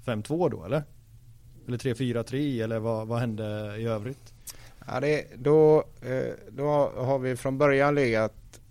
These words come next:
Speaker 2: eh, li-, lite lägre med de två forwardsarna bredvid Filippa då.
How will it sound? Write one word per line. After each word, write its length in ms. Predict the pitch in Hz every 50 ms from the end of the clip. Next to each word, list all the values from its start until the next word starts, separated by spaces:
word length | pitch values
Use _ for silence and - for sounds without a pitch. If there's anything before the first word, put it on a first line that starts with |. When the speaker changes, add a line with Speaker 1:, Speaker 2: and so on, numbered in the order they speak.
| - -
Speaker 2:
eh, 360 | 110 107 107 104 104 104 - - - - -
li-, 300 | 107 117 123 123 120 113 -
lite 1200 | - 113 117 120 120 131 143 135 123 101 - - - - - - - - - - 101 98 98 101 98 - - - 107
lägre 880 | 110 107 107 110 113 110 98 92 90 82 80 78 82 98 101 101 110 113
med 500 | 110 110 104 98 92 80 73 87 87 85 - - - - - - - - -
de 320 | - 104 98 85 85 90 - -
två 480 | - - - 104 87 80 76 71 82 95
forwardsarna 800 | - - - 104 85 78 82 78 - 87 - - 98 92 87 92
bredvid 420 | 95 107 104 101 95 87 85 87
Filippa 600 | - - 95 - - - - - - - - 73
då. 140 | - - 113